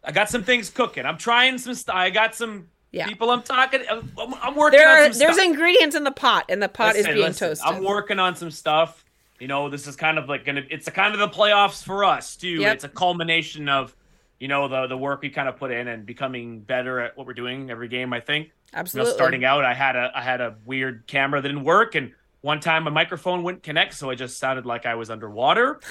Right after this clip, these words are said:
Speaker 2: <laughs>
Speaker 1: Um,
Speaker 2: And then we found out that you hadn't been using the right microphone for, like, half the season.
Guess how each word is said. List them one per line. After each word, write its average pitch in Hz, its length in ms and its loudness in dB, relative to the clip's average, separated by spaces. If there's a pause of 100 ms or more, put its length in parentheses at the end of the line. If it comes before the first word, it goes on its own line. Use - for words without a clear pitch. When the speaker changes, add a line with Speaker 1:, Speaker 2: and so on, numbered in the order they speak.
Speaker 2:
<laughs> - 200 -8 (260)
Speaker 1:
Um, 139 300 2 (120)
Speaker 2:
And 262 160 4
then 311 140 6
we 339 100 4
found 285 320 6
out 269 140 6
that 269 120 0
you 233 100 2
hadn't 220 220 2
been 214 120 -6
using 208 240 -4
the 202 80 -6
right 190 200 0
microphone 185 500 -6
for, 180 100 -8
like, 170 200 -8
half 170 200 -8
the - 80 -20
season. 170 420 -12